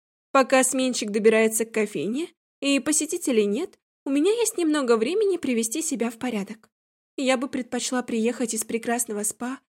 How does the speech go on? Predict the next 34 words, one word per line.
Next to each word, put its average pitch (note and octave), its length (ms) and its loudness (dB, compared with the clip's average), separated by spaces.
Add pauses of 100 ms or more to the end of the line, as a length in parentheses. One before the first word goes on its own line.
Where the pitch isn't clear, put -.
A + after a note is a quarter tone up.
(120)
в - 60 -8
сексуальном D#4+ 640 0
белье B3 500 0
или A3 420 2
лёгком C4 360 -2
сарафане B3 640 -2
на A#3+ 120 0
голое A3 380 2
тело, G#3 360 -6 (440)
но C4 340 2
в - 100 -10
подсобке D4+ 540 -4
у B3+ 60 2
меня A#3+ 160 0
есть A#3+ 260 0
только C4 320 0
синее D#4 480 -2
платье. A3 540 -6 (720)
Я B3+ 220 2
захватила A3+ 580 0
с A3 100 0
собой A#3 400 0
его A3+ 280 -2
с A3 100 -2
утра A#3 340 -4 (360)
на F4 160 0
всякий B3 400 -2
случай. A3 580 -10 (480)
Вспоминаю, E4+ 640 -2
какое D4 420 -2
на D#4+ 160 0
мне A#3+ 200 -2
бельё. G#3 420 0 (480)
Удобное, G3+ 640 0